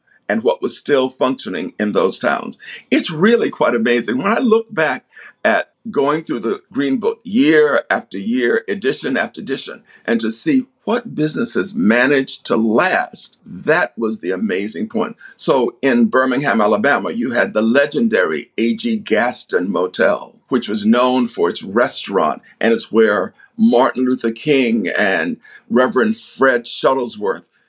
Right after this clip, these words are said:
would meet in room thirty, called the War Room, and plan some of the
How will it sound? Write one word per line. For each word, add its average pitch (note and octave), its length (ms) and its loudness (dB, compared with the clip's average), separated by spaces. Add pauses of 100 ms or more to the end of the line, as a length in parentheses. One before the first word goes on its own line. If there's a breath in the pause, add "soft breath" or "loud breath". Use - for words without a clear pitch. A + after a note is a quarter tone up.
would A#2 200 0
meet A#2+ 400 2
in A2 200 2
room A2+ 200 2
thirty, A#2 440 2
called G#2+ 340 0
the - 80 0
War A#2+ 420 2
Room, G2+ 360 -2 (180 loud breath)
and G#2 160 -4
plan C3 720 2
some B2 360 0
of G#2+ 120 0
the G#2+ 160 -2